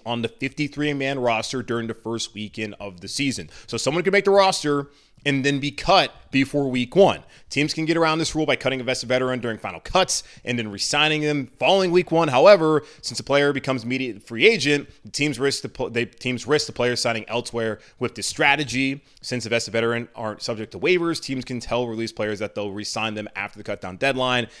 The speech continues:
If they don't sign elsewhere, teams can use this to their advantage.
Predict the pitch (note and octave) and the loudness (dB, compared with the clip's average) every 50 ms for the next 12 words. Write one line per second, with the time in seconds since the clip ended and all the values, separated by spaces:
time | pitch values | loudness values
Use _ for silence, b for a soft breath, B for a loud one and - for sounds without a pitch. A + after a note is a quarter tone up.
0 | B B A#2+ A2+ B2 A#2+ A2 G2 A2+ A2 A2 - - G#2 G2 G2+ G#2+ A2 - - | B B -10 -6 -4 -4 -4 -2 -4 -4 -4 -6 -6 -6 -4 -2 -4 -4 -4 -4
1 | A2+ A2 G#2+ G#2 - - A2 A2 G#2 - A2+ G2+ F#2 G2+ G#2+ A2 F#2+ - A2 G#2+ | -4 -4 -4 -4 -6 -8 -6 -8 -8 -10 -10 -10 -8 -6 -6 -6 -6 -4 -4 -4
2 | G#2 - - G#2+ G2 G2+ F#2+ F#2+ F2+ - - G2 D#2+ D2+ - F3+ G3 F3+ E3+ E3 | -4 -4 -8 -8 -8 -8 -8 -8 -10 -12 -14 -10 -2 4 4 4 4 4 0 -2
3 | D3+ A#2+ | -4 -8